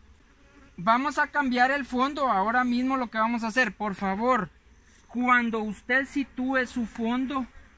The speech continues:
asegúrese que no quede levantada la parte de enfrente, que quede o a nivel o con un poco de desnivel hacia la parte de enfrente. ¿Para qué? Para que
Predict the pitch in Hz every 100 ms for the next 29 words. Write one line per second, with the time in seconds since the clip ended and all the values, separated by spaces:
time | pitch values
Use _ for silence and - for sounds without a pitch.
0 | _ - - - _ _ 190 202 - 208
1 | 196 226 339 349 302 - 294 247 - -
2 | - - - - 247 277 - 269 214 233
3 | 262 254 262 269 277 277 269 247 214 202
4 | - 233 277 285 254 196 - 202 214 240
5 | 226 220 202 180 - 254 294 277 226 170
6 | 147 - - - - - 196 180 208 247
7 | 262 269 - - - 190 185 185 185 175
8 | 226 294 339 - - 202 185 190 185 196
9 | 233 226 226 240 240 262 233 226 202 202
10 | 185 - 180 170 196 254 320 - - 180
11 | - 196 208 220 - _ _ _ - 185
12 | 175 - 165 165 214 214 233 233 226 233
13 | 247 254 240 202 180 165 226 220 - 190
14 | 220 226